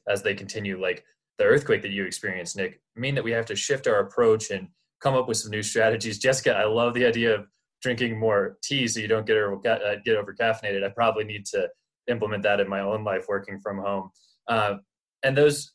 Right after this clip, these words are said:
shifts are something that we're all experiencing. Kim, I know for you and for your work on our Healthy Rivers team, while some of the in-person work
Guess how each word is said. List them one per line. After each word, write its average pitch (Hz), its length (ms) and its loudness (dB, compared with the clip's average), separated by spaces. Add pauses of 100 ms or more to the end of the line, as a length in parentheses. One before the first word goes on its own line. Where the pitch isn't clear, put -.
shifts - 400 2
are 147 60 0
something 139 300 -2
that 131 100 2
we're 120 160 2
all 156 180 4
experiencing. 110 680 -4 (400)
Kim, 202 420 -2
I 143 100 -2
know 175 160 0
for 170 180 -6
you 180 680 -2
and 131 420 -4 (120)
for 135 140 -4
your 139 260 -2
work 147 300 0 (140)
on 123 200 0
our 120 80 0
Healthy 135 240 -2
Rivers 135 320 -2
team, 98 380 -8 (920)
while 143 140 4
some 175 240 0
of 180 80 -4
the 147 120 -2
in-person 147 460 -2
work 127 280 -2